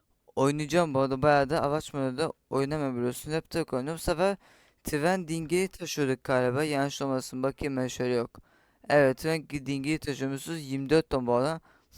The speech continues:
E, bayağı ağır bir yükümüz var. Şöyle görmüş olduğunuz bir tren dingilimiz. Arkada üç tane şeyler var, tekerlekler var.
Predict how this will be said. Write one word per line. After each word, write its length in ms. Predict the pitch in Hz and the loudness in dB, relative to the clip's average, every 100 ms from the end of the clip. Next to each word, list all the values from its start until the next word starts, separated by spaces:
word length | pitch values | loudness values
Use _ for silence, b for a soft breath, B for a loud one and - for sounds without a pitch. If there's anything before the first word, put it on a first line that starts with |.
| b b b _ _ - | b b b _ _ 0
E, 300 | 123 127 120 | 2 4 4
bayağı 260 | 139 143 147 | 6 6 6
ağır 320 | 131 143 143 | 8 8 6
bir 40 | |
yükümüz 380 | 135 - 135 123 | -2 -6 -8 -2
var. 160 | 156 180 _ _ _ _ _ - | 0 0 _ _ _ _ _ -14
Şöyle 380 | - 175 160 | 4 8 8
görmüş 340 | 135 135 127 143 | 8 2 0 -2
olduğunuz 220 | 131 123 | -2 -2
bir 80 | 131 | -4
tren 420 | - 135 135 123 _ _ _ _ - _ 123 | -2 -2 0 -2 _ _ _ _ -20 _ -4
dingilimiz. 760 | 127 120 120 120 139 - - _ _ _ _ _ _ _ | -4 -2 -4 -4 -6 -8 -10 _ _ _ _ _ _ _
Arkada 680 | 131 135 - 135 131 139 139 | 2 4 2 2 2 2 0
üç 240 | - 139 | 0 -6
tane 400 | - 143 131 127 - _ _ | -4 -2 0 0 -4 _ _
şeyler 440 | - 135 127 127 | -4 0 2 2
var, 140 | 120 117 | 2 0
tekerlekler 680 | 123 120 123 123 117 120 120 | -4 -4 -4 -4 -4 -2 -2
var. 180 | 139 | -2